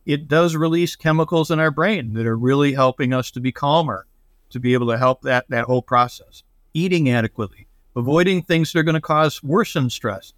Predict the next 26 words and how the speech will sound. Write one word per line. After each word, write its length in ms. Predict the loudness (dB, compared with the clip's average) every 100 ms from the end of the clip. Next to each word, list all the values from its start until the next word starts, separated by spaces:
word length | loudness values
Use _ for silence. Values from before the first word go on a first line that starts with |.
| _ _ _ -4
Everybody 320 | 0 2 0
says, 300 | 0 -2 0
"Well, 180 | 0 0
you 80 | 0
know, 140 | 0
I, 180 | 0 0 -2
I 80 |
need 180 | -2 0
to 100 | 0
have 160 | 2 2
another 240 | 2 0
cup 220 | 0 -2
of 80 | -2
coffee 400 | 0 2 2 0
because 320 | -4 -4 -4
I'm 140 | -4 -2
really 180 | -2 -4
stressed 400 | -2 -2 0 0
out." 240 | 0 -2 _ _ _ _ _
That's 200 | -6 -4
the 120 | -4 0
worst 360 | 2 0 0
thing 160 | -2 0
you 80 | 0
can 200 | -2 -2
do. 160 | -4